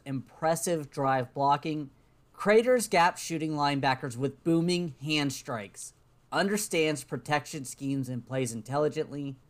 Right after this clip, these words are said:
Stays wide and mirrors the power <clears throat> rushers." I, that sounds great to me. And like I said,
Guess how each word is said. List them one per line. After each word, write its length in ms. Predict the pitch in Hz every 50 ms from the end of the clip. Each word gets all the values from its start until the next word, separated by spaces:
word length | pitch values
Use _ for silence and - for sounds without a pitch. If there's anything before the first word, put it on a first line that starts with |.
| _ _ _ _ _ _ _ _ _ _ _
Stays 480 | - - - - 170 185 196 180 180 160
wide 480 | 147 151 143 143 143 143 147 - - - -
and 240 | 127 131 127 120 123
mirrors 540 | 123 127 127 127 127 131 127 123 113 113 - - _ _ _ _ _ _ _ -
the 80 | 127 110
power 340 | - 117 117 117 110 110 107
<clears throat> 60 | 107
rushers." 460 | 101 92 92 85 - - - - - _ -
I, 380 | 139 156 170 175 180 175 - - _ _ _ _ _ _ _ _ _ _ _ _ _ _ _ _ _ _ _ _ _ _ _ _ _ _ _
that 140 | - 170 175
sounds 220 | - 208 160 135
great 240 | - 135 113 113 - -
to 80 | 104 95
me. 160 | 98 - - _ -
And 180 | - 143 160 160
like 180 | 196 220 220
I 60 | 240 214
said, 460 | 220 - 185 165 165 160 156 -